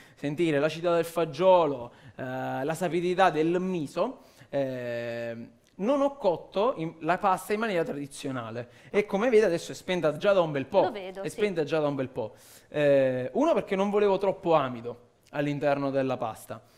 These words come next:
Speaker 1: Due, per farti apprezzare tutte queste sfumature, ok? Preferisco tenere la pasta tiepida.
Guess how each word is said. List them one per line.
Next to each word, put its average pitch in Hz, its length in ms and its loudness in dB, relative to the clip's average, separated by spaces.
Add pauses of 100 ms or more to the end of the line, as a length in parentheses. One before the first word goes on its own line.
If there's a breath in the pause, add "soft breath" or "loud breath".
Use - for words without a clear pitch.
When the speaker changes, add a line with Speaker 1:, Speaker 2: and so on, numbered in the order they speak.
(280 soft breath)
Speaker 1:
Due, 226 520 2
per 214 220 -2
farti 220 300 2
apprezzare 185 420 0
tutte 196 240 -4
queste 160 640 -4
sfumature, 185 1080 -4 (300)
ok? 151 400 -4 (180 loud breath)
Preferisco 220 480 -2
tenere 185 300 2
la 220 80 2
pasta 202 320 -2
tiepida. 110 560 -10